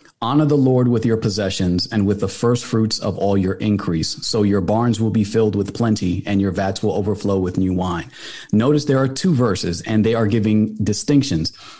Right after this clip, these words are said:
"Honor the Lord with your possessions." For example, with my house, I can honor the Lord with what I own. For example, if somebody needed a room to stay in for the night or they didn't have a place to stay, I can honor the Lord with what I have and take them in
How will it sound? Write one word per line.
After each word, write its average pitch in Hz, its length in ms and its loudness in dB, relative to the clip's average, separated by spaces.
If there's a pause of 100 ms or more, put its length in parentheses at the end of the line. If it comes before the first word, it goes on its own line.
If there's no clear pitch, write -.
(240)
"Honor 147 260 2
the 139 120 4
Lord 120 300 4
with 107 180 2
your 104 140 0
possessions." 95 500 -2
For 147 180 0
example, 101 520 -4 (200)
with 165 280 2
my 165 120 2
house, 95 460 -2
I 107 120 -4
can 107 260 -2
honor 113 280 2
the 107 120 2
Lord 98 320 2
with 98 200 -2
what 98 160 0
I 92 140 -2
own. 92 400 -4
For 110 160 2
example, 101 380 -2
if - 60 -6
somebody 131 440 2
needed 113 380 2
a 107 100 2
room 101 500 0 (140)
to - 100 -4
stay 110 380 -2
in 101 100 2
for 101 140 -4
the 95 100 0
night 95 260 0
or 95 120 0
they 104 140 0
didn't 110 300 0
have 104 220 -2
a 95 40 -2
place 98 300 -4
to 98 100 -4
stay, 92 400 -4 (360)
I 107 140 -4
can 101 260 -2
honor 147 300 2
the 151 140 2
Lord 98 360 0 (100)
with 113 340 -2
what 113 120 0
I 101 120 -2
have 120 400 -4
and 101 200 0
take 110 280 -4
them 120 260 2
in 95 300 -2